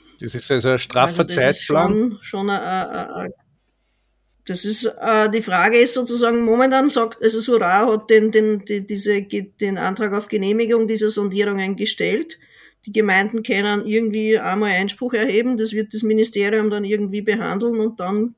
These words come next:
Speaker 2: dann wird es aber wahrscheinlich einfach genehmigen und dann wird's losgehen. Das ist einmal der Stand. Also in die Richtung, da, da muss man einfach dranbleiben und was wir halt versuchen ist,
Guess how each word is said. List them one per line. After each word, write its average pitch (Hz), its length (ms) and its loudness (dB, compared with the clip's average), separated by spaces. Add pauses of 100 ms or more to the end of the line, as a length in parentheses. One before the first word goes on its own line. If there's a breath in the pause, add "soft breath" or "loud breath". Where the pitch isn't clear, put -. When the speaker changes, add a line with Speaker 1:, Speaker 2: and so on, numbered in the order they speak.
Speaker 2:
dann 208 200 -4
wird 208 180 -4
es 208 140 -6
aber 196 220 -4
wahrscheinlich 196 580 -4
einfach 190 240 -10
genehmigen 190 500 -4
und 208 160 -4
dann 196 140 -6
wird's 196 160 -8
losgehen. 165 540 -8
Das 185 160 -8
ist 196 100 -8
einmal 185 220 -6
der 196 80 -4
Stand. - 500 -8 (840)
Also 180 200 -4
in 196 120 2
die 202 160 2
Richtung, 220 500 4
da, 208 200 2
da 220 160 4
muss 226 200 4
man 226 140 4
einfach 233 180 4
dranbleiben 214 600 2
und 220 100 4
was 220 160 4
wir 208 160 2
halt 220 100 2
versuchen 220 480 2
ist, 214 300 2